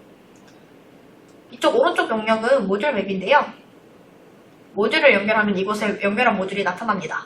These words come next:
하지만 지금은 모듈이 연결이 안 되어 있죠. 그러면 가상 모듈을 이용해서 한번 코드를 작성해야 할, 하는데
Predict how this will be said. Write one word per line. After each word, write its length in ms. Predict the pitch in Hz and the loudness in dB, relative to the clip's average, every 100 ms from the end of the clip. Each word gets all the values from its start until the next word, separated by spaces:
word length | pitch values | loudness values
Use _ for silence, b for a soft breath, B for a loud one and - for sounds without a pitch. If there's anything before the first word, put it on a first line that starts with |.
| - - | -12 -16
하지만 320 | 277 285 247 | -8 -2 -2
지금은 560 | - 208 202 202 196 | 0 -2 -2 -2 -2
모듈이 320 | 190 196 262 196 | -2 -4 -2 0
연결이 260 | 190 220 | 0 0
안 160 | 180 185 | 0 0
되어 160 | 190 175 | -4 -6
있죠. 340 | - 233 226 - | -6 -10 -10 -10
그러면 320 | 190 180 180 | -8 -4 -4
가상 340 | - 214 302 | -4 -2 -2
모듈을 380 | 320 311 269 240 | -2 2 2 2
이용해서 360 | 196 190 185 190 | -2 -4 -6 -8
한번 480 | 190 180 214 196 - - | -8 -4 -4 -4 -10 -14
코드를 320 | 285 294 226 | -2 -2 -2
작성해야 500 | - - 247 254 240 | -6 -6 -4 -2 -4
할, 180 | 208 - - - - - | -6 -12 -20 -20 -20 -20
하는데 580 | - - 240 220 330 - | -18 -14 -6 -2 -2 -4